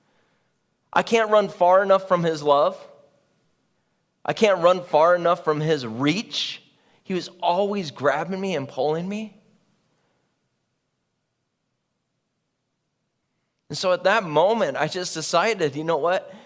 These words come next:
I've seen everything else that there is to offer, and I want to return back to your arms, God."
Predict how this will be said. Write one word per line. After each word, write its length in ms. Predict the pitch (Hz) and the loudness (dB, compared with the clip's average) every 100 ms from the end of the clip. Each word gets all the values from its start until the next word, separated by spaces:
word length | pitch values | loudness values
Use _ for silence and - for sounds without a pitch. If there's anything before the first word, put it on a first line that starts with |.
| - | -12
I've 140 | - - | -10 -8
seen 260 | 202 226 | -4 -2
everything 380 | 208 208 202 170 | -2 -2 -2 0
else 240 | 151 170 | 0 0
that 160 | 202 - | -4 -2
there 120 | 156 | -2
is 200 | 160 139 | -2 -2
to 80 | 127 | -2
offer, 480 | 120 147 185 185 - _ _ _ _ _ _ _ _ _ | -2 -6 -10 -12 -14 _ _ _ _ _ _ _ _ _
and 120 | - 160 | -8 -4
I 80 | 202 | -2
want 160 | 269 | -2
to 40 | 233 | -2
return 460 | 196 - 190 170 | -4 -2 -4 -2
back 220 | 139 139 | -2 -4
to 120 | - 123 | -6 -4
your 180 | 123 | -2
arms, 360 | 113 113 101 - | 0 -2 -4 -8
God." 280 | 110 113 | -8 -8